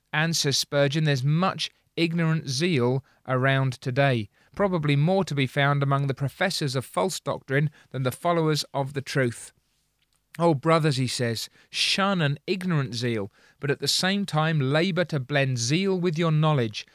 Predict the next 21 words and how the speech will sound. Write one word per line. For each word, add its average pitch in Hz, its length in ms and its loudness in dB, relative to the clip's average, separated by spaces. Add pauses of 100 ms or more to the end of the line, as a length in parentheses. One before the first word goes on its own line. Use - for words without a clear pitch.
(140)
lest 139 260 -2
your 127 120 0
knowledge 151 460 0
lacking 143 380 0
force 131 600 0 (180)
should 131 220 -6
cease - 360 0
to 156 80 -8
be 139 240 -2
operative 127 720 -2 (320)
in 143 160 2
the 131 120 2
land." 135 440 2 (460)
So 151 240 2
you 143 220 0
need 143 180 4
to 131 120 -2
know 143 380 2
what 196 220 0
you 131 120 0
believe, 131 540 2